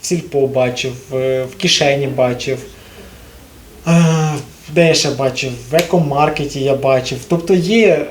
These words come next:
е, ну, рі-, різні, мед є практично кругом. Асканія дуже такий популярний останнім часом став. Тобто мед переважно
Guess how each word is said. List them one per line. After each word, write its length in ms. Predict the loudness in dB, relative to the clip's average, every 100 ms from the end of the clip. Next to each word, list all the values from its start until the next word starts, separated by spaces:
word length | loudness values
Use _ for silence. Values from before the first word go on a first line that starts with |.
| -8
е, 340 | -8 -6 -8 -10 -12 -8
ну, 220 | -6 -8 -14 -20 -18
рі-, 260 | -16 -10 -2
різні, 400 | 0 0 -2 -8 -14 0
мед 280 | 4 4 2
є 100 | 0
практично 520 | 0 -4 -4 -4 -6
кругом. 380 | -6 -4 -2 -2 -2
Асканія 520 | -2 0 -2 -2 -6
дуже 260 | -6 -8
такий 220 | -10 -10 -8
популярний 560 | -6 0 2 2 0
останнім 400 | -2 -2 -4 -6
часом 360 | -4 -4 -6 -10
став. 280 | -10 -12 -12 -20 -20 -20 -8
Тобто 260 | -6 -2 0
мед 300 | 2 0 2
переважно 540 | 4 4 4 2 0